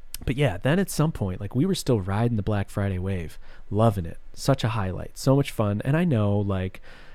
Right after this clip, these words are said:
th-, there's always been this thing, like, you know, people kinda look down on it, like, Black Friday, blah, blah.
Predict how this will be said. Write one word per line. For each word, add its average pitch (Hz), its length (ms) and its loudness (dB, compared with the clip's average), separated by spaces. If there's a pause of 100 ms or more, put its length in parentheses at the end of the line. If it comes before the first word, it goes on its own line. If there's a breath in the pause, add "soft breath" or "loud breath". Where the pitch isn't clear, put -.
(220 loud breath)
th-, - 140 2
there's 170 160 6
always 131 160 8
been 110 120 4
this 104 160 0
thing, 101 180 0
like, 90 160 -2 (260)
you 110 100 -2
know, 85 120 0
people 123 180 -6
kinda 95 240 0
look 95 280 0
down 92 280 0
on 95 160 0
it, 95 180 -2
like, - 140 -14
Black 90 240 -8
Friday, 85 560 -6
blah, 87 300 -6
blah. 85 300 -8